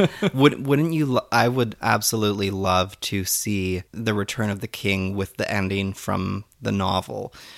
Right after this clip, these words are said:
Speaker 2: which is just such a downer.
Speaker 1: Yeah.
Speaker 2: Um, you know, when,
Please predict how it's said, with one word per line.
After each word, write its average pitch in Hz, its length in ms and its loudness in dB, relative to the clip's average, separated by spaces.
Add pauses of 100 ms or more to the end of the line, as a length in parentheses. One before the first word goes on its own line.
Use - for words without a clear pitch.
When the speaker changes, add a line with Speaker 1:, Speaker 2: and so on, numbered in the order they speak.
(140)
Speaker 2:
which 110 220 -2
is 107 100 -4
just - 280 0
such 120 320 2
a 110 60 -2
downer. 101 800 0
Speaker 1:
Yeah. 147 380 -4
Speaker 2:
Um, 98 420 4
you 104 120 0
know, 95 160 2
when, 95 180 0